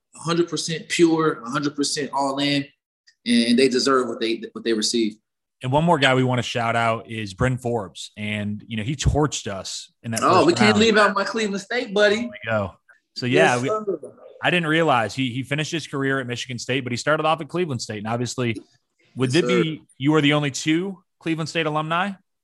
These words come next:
Speaker 1: Yes, sir.
Speaker 2: N B A champs. Awesome. So shout out
Speaker 1: Yep.
Speaker 2: to Bryn Forbes. You know, he, he played a role in, in every series. His minutes kinda wavered here and there, but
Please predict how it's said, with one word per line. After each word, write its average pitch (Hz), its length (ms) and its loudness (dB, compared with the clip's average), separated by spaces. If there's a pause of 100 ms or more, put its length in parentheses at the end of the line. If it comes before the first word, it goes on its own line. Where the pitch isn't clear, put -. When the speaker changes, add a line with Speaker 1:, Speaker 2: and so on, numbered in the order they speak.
(200)
Speaker 1:
Yes, 139 240 0
sir. 139 300 4
Speaker 2:
N - 80 -8
B 123 120 -8
A - 20 -6
champs. 131 440 -6
Awesome. 120 500 -6 (360)
So - 140 -14
shout 147 220 2
out - 80 4
Speaker 1:
Yep. 131 80 4
Speaker 2:
to - 40 -2
Bryn 131 220 -2
Forbes. 135 600 -2
You 110 120 -10
know, 110 140 -4
he, 120 420 -2 (240)
he 139 140 0
played 147 220 2
a 135 40 -2
role 135 400 2
in, 123 100 -6
in 120 160 -14
every 131 300 -2
series. 147 500 -2
His 113 140 -8
minutes 135 280 -2
kinda 127 280 -2
wavered 131 360 0
here 135 200 -2
and 127 100 -4
there, 135 240 -2
but 110 220 -8